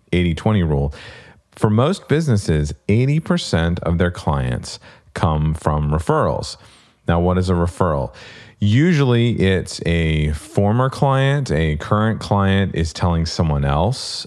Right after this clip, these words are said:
about your business or about your store or whatever, or your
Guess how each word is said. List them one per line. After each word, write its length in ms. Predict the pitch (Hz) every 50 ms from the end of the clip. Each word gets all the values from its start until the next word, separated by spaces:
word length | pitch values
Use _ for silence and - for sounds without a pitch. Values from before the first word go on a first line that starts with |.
| _ -
about 480 | 80 80 76 71 76 73 78 78 - -
your 160 | 80 78 78
business 640 | 76 78 78 80 82 - 90 95 101 98 98 - -
or 60 | - 69
about 380 | 65 65 67 67 65 - 62
your 180 | 62 60 60 67
store 520 | - - - - 92 92 95 92 90 90
or 280 | 82 73 69 64 62 65
whatever, 720 | 64 64 65 69 85 98 101 98 95 92 90 90 87 73
or 180 | 65 71 69 71
your 480 | 71 67 67 65 64 64 65 64 -